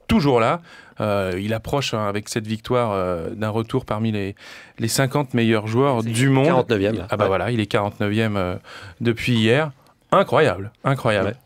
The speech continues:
Speaker 1: Julien, je sais que ce genre d'histoire te plaît beaucoup.
Speaker 2: Bah, c'est le doyen du, du top cent. On parle beaucoup des trentenaires parce qu'il y en a, il y en a beaucoup, euh, dans le, dans les cent, dans les cent meilleurs. Euh, dans le top cinquante, il y en a quatorze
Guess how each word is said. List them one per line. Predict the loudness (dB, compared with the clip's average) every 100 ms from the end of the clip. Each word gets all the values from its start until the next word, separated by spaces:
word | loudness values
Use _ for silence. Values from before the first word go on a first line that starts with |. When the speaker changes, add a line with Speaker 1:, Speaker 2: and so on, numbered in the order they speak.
| -2
Speaker 1:
Julien, | 2 4 2 2
je | 0
sais | -2
que | -2
ce | 0
genre | 2 4 2
d'histoire | 0 -2 2 2 2 -4 -6
te | -4
plaît | 2 2 2
beaucoup. | -4 -10 -8
Speaker 2:
Bah, | -2 0
c'est | 0
le | 2
doyen | 2 2 0
du, | -2 -2
du | -2
top | -2
cent. | 2 0
On |
parle | 2 2
beaucoup | 0 0
des | 0
trentenaires | 0 -2 0 0 0
parce | -6 -4
qu'il | -2 -2
y | -4
en | -4
a, | -4 -6 -8
il | -6
y | -4
en |
a | -2
beaucoup, | -2 0 4 4
euh, | 2 0 -2 -4 -6
dans | -6 -6
le, | -6 -6
dans | -4
les | -6
cent, | -4 -6 -4
dans | -2
les | -2
cent | -2
meilleurs. | 2 4 4 4
Euh, | 2
dans | 2 0
le |
top | 2 2
cinquante, | 2 2 0 2
il |
y | 2
en |
a | 2
quatorze | 0 4 2 2